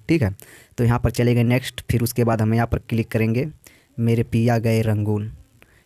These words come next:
एम ई आर ई, मेरे पिया गए, जी ए वाई ई गए, आर ए रंगून, जी यू एन रंगून,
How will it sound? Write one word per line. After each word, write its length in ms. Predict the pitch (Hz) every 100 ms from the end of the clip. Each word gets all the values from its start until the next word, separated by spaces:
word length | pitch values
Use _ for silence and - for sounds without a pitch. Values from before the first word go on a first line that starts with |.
| _ -
एम 360 | 123 135 151 165 -
ई 180 | 123 127 -
आर 200 | 110 107
ई, 160 | 104 104 - -
मेरे 440 | 110 113 113 143 156 - _ _ _ _ _ _ _
पिया 420 | 120 113 117 110 110 - - _ _ _ _ -
गए, 460 | 107 113 113 104 110 - 113
जी 340 | 117 127 131 120
ए 200 | 117 113
वाई 340 | 107 104 107 110
ई 120 | 104
गए, 360 | 104 107 104 - _ _ _ _ _ - _ _ _ _ -
आर 360 | - 120 123 120
ए 380 | - 117 117 120 127
रंगून, 840 | 120 117 107 107 - 113 110 110
जी 120 | 110 113
यू 320 | 110 117 117 -
एन 180 | 104 110 _ _ _ -
रंगून, 540 | 110 110 110 110 104